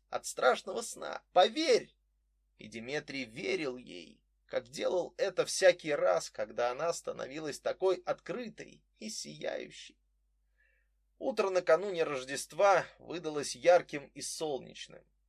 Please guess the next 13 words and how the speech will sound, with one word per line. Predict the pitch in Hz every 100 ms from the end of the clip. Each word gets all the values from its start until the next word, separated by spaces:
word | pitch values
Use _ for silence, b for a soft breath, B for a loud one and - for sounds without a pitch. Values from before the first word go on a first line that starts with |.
| _ _
Небо | - 85 - 107
казалось | - 107 143 147 131 -
недосягаемо | 127 123 - 131 160 165 143 139
высоким | 151 - 262 240 - 147 131 -
и | -
прозрачным. | - 135 117 160 180 - - - - _ _ _ _ _ -
Оно | 175 277 247
переливалось | 202 180 180 175 208 196 151 -
оттенками | 185 - 180 165 160 143 139
белого, | 117 185 - 123 113
голубого | 110 131 131 120 202 180 135 -
и | 123
синего, | - 214 285 226 101 -